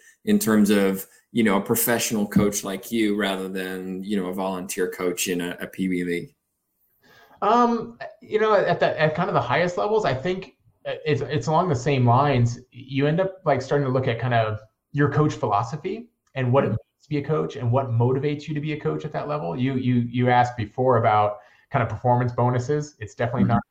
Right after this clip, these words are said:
Speaker 2: most sports, it's definitely not about the money.
Speaker 1: Mm-hmm.
Speaker 2: Uh, so kind of understanding why you do it, what motivates you and drives you to do it, and how that can reflect in your team culture and team philosophy.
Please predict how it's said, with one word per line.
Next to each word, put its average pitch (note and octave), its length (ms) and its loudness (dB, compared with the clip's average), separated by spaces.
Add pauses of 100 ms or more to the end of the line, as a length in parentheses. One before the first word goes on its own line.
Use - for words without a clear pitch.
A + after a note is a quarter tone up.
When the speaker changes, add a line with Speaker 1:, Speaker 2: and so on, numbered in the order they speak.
(160)
Speaker 2:
most C#3 140 -4
sports, C#3 260 0
it's A#2+ 120 -6
definitely B2 300 -4
not B2+ 180 -2
about C#3 220 2
the C3+ 60 -10
money. D3 300 -6 (460)
Speaker 1:
Mm-hmm. G#3 160 4
Speaker 2:
Uh, F#3+ 100 4 (360)
so C#3+ 200 -6
kind E3 180 -8
of F#3+ 80 -4
understanding C#3+ 500 -6
why A2 180 0
you A2+ 180 -2
do G#2+ 160 -6
it, G2+ 120 -8
what A2 220 -8
motivates A2 440 -6
you A2 100 -12
and G2 100 -14
drives G#2 340 -2
you G2+ 60 -8
to G2+ 80 -8
do B2 160 0
it, F2+ 80 -2
and G#2 100 -14
how D3+ 200 -6
that E3 160 -2
can C#3 100 -16
reflect A#2+ 480 -2
in A2 80 -10
your G2 120 -16
team C#3 280 -10
culture C3 680 -4 (360)
and G#2+ 600 0
team C3 360 -2
philosophy. C3 720 -4